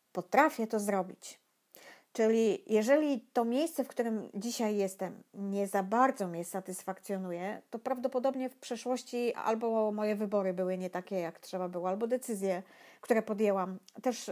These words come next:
może nie były najtrafniejsze, ale to ja tą rzeczywistość w jakiś sposób sama stworzyłam. A skoro ja ją stworzyłam,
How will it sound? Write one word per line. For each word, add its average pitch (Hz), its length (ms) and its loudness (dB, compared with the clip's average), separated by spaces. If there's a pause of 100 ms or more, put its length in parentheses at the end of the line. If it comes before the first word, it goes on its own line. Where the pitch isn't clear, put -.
(120)
może 202 500 0
nie 214 140 0
były 202 240 0
najtrafniejsze, 196 1000 -4 (480)
ale 233 220 8
to 247 180 2
ja 269 200 6
tą 285 340 2 (160)
rzeczywistość 233 840 -2
w 214 40 -6
jakiś 214 260 -2
sposób 202 340 -8
sama 196 260 -4
stworzyłam. 190 560 -4
A 196 60 -8
skoro 196 300 -4
ja 202 200 2
ją 311 160 4
stworzyłam, 190 680 -2